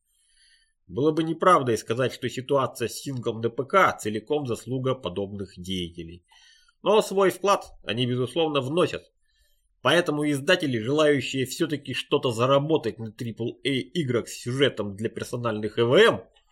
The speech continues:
вынуждены прикручивать к своим продуктам защитные механизмы,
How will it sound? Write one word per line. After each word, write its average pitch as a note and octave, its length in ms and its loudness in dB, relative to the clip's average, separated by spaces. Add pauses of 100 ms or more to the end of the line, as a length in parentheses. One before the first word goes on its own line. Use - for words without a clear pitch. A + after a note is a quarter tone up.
(640)
вынуждены C3 720 0 (180)
прикручивать D3 640 0
к - 40 -16
своим C3 280 -2
продуктам A2 540 -4
защитные D#3 540 -4
механизмы, C#3 760 -2